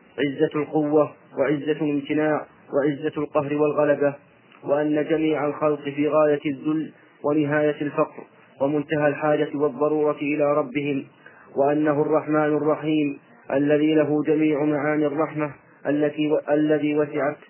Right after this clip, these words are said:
رحمته كل شيء، ولم يخل مخلوقه من، ولم يخل مخلوق، مخلوق من إحسانه وبر-، وبره طرفة عين تبلغ رحمته حيث يبلغ علمه.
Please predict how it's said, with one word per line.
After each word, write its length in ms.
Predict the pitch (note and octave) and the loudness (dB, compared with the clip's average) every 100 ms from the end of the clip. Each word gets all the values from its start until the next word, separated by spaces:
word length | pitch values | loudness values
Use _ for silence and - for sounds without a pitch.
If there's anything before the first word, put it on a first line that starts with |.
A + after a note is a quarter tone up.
| _ _ | _ _
رحمته 540 | D3+ D3+ D3 D3 D3 C#3+ | -4 -2 -2 -2 -4 -2
كل 240 | D#3 D3+ C#3+ | 0 0 0
شيء، 300 | D#3+ D3 - _ _ _ - - - | -2 -2 -8 _ _ _ -20 -20 -2
ولم 360 | C#3+ D3+ D3+ D3+ - - - - | 2 4 2 -2 -8 -20 -20 -6
يخل 320 | D3 C#3+ D3+ | -4 -2 0
مخلوقه 640 | D#3 - D#3 D#3+ D3+ C#3+ D3+ | 0 0 -2 -2 -2 -2 0
من، 160 | D3+ D3+ D3 - - - - | 2 0 -4 -10 -20 -20 -4
ولم 300 | C#3+ D#3 D3+ | 2 4 4
يخل 220 | D#3+ D#3 D#3+ | 2 0 0
مخلوق، 520 | D#3 D3 D3+ D#3+ D3+ D#3 D3+ - C3 | -2 -2 0 -2 0 -2 -4 -6 -4
مخلوق 520 | D3 D3 D3+ D#3 D3 | -4 -2 0 0 0
من 320 | D3 D3 D#3 | 0 0 -2
إحسانه 760 | D3 - D#3+ D#3 D#3 D3+ D#3 D3 | -4 -4 -2 0 0 0 0 0
وبر-، 480 | C#3+ D#3 C#3+ C#3+ - - - - _ - _ - | 2 0 0 -6 -8 -14 -20 -20 _ -20 _ 0
وبره 720 | D3 D#3+ D3 D3+ D#3 D#3 - - - | 4 4 4 2 2 2 0 -12 0
طرفة 400 | D#3 C#3 D3+ D3+ | 2 2 0 2
عين 320 | C#3 D3+ D3 - - - | 2 4 2 -4 -20 -2
تبلغ 420 | D#3+ D3 D#3 D#3 | 0 2 2 4
رحمته 600 | D3+ D3+ D#3 D#3 D#3 D#3 C#3+ | 2 2 -2 -2 0 0 0
حيث 280 | D3+ C#3+ | 0 -2
يبلغ 600 | D#3 D3+ D#3 D3 D3+ D3+ | -4 -2 -2 0 2 2
علمه. 400 | C#3 D3+ D3+ C#3+ | 2 2 0 -2